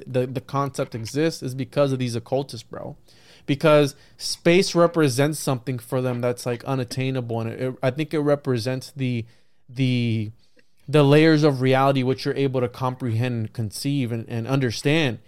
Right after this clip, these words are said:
Because if we think about the Gnostics, how they believe that every celestial orbit was a different dimension of a different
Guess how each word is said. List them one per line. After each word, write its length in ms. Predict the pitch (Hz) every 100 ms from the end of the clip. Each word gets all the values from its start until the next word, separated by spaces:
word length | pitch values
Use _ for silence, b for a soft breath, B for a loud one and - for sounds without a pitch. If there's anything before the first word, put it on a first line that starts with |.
| _ _ -
Because 540 | 143 151 147 143 131 -
if 160 | 143
we 180 | 139 147
think 260 | 143 160 160
about 260 | 151 143
the 80 | 123
Gnostics, 540 | 120 147 190 - 143
how 100 | 147
they 140 | 139 135
believe 280 | 131 143 139
that 180 | 127 -
every 260 | 139 143
celestial 600 | 135 139 135 135 - 139 -
orbit 340 | 139 135 131
was 180 | 139 123
a 60 |
different 340 | 117 135 135 120
dimension 460 | 117 120 131 139
of 100 | 127
a 80 | 113
different 480 | 110 131 135 120 113